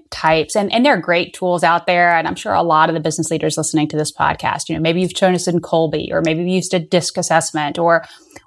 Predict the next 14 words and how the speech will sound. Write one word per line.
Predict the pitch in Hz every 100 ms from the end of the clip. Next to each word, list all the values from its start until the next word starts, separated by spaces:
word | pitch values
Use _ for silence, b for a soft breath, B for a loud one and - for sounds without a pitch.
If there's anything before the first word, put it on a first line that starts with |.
| -
or | 196
Strength | - 180 160 -
Finders. | 147 151 139 117 - B B _ -
And | 262
I |
find | 311 381 381
that | -
those | 196 190
are | 170
great | 151 180 196 -
tools | - 190 175 170 165 -
to | -
help | - 220 -
identify | 185 170 175 165 165 156 151